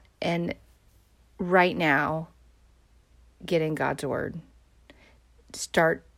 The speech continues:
having a conversation with him right now. Talk to him, pray, whatever it is. And every single one of us,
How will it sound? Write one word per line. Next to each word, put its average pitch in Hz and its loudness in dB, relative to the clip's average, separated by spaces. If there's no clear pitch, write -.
having 175 -4
a 156 -8
conversation 156 -6
with 156 -8
him - -8
right 139 -4
now. 82 -8
Talk 226 2
to 180 -6
him, 147 -10
pray, 160 2
whatever 214 4
it 226 4
is. 160 2
And 202 4
every 262 6
single 240 2
one 196 0
of 220 2
us, 269 0